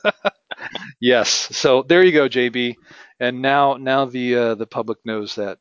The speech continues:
that story. Well, great, great question, great discussion. So we've got one more thing to finish this up, and that is our nice little fun fact.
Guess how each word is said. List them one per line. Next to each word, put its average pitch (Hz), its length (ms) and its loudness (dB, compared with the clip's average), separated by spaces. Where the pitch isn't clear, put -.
that 95 180 -20
story. 85 400 -16
Well, 160 120 2
great, 151 400 4
great 151 220 4
question, 139 440 0
great 123 200 -2
discussion. 165 600 0
So 165 200 2
we've 143 140 -2
got 156 200 2
one 214 200 2
more 196 140 -2
thing 160 220 -8
to 139 60 -8
finish 135 320 -8
this 123 200 -8
up, 180 280 0
and 123 240 -6
that 135 200 4
is 127 140 -4
our 117 180 -8
nice 135 600 -4
little 127 460 -2
fun 107 520 -10
fact. 80 460 -10